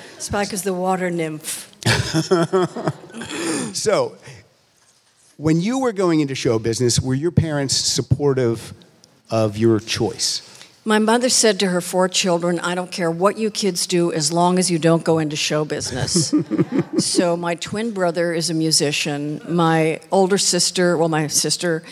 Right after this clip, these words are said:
Speaker 1: is a, a Emmy Award-winning comedy writer and musician.
Speaker 2: Tracy.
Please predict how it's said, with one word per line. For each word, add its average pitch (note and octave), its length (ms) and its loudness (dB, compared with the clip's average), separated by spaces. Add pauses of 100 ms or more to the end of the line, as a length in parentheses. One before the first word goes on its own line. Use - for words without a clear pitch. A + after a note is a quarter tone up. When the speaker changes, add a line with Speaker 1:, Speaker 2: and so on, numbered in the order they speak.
(260)
Speaker 1:
is E3+ 220 2
a, D3 340 2
a C#3+ 360 0
Emmy F3 220 2
Award-winning D#3+ 1000 0 (180)
comedy D#3+ 400 2
writer D3 420 2
and D#3 240 2
musician. C#3+ 680 0
Speaker 2:
Tracy. G#2+ 380 2